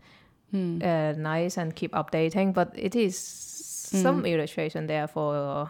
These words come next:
Speaker 2: for
Speaker 1: Hmm.
Speaker 2: everyone to,
Speaker 1: Hmm.
Speaker 2: to have a look. <laughs>
Speaker 1: So if someone wants to follow your work, um, they should go to your website then?
Speaker 2: Yeah, I know. I also have a Facebook page. There is a link in the website, I think. It's, uh,
Speaker 1: Mm.
Speaker 2: cos-, also Rise and Viking.
Speaker 1: Okay,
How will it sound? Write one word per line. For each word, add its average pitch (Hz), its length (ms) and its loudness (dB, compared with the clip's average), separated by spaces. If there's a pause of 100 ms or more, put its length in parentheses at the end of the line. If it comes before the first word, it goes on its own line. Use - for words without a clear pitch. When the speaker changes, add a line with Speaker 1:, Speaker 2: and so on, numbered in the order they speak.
(100)
Speaker 2:
for 196 120 -2
Speaker 1:
Hmm. 185 60 0
Speaker 2:
everyone 160 320 -2
to, 160 440 -2 (320)
Speaker 1:
Hmm. 175 280 0 (100)
Speaker 2:
to - 60 -2
have 180 100 0
a 156 60 2
look. 156 240 2 (180)
<laughs> - 180 -6
Speaker 1:
So - 140 8
if 185 100 10
someone 208 180 8
wants 196 160 8
to - 60 -6
follow 175 260 8
your 160 160 6
work, 165 260 10 (180)
um, 165 220 6
they 160 80 6
should 165 160 0
go 160 120 6
to 160 140 0
your 160 80 4
website - 380 0
then? 151 240 2 (440)
Speaker 2:
Yeah, 214 280 12
I - 40 6
know. 208 140 6
I 208 160 6
also 233 240 6
have 208 140 4
a 175 60 8
Facebook 175 480 2
page. 226 540 8 (140)
There 175 200 6
is 170 180 -2
a 160 240 4
link 160 680 0
in 214 100 4
the 220 60 4
website, 220 460 2
I 208 100 2
think. 226 320 2
It's, 233 180 0
uh, 175 200 2
Speaker 1:
Mm. 185 80 -2
Speaker 2:
cos-, 196 220 6 (140)
also 175 220 4
Rise 160 260 6
and 156 120 -4
Viking. 151 400 -4 (180)
Speaker 1:
Okay, 165 380 2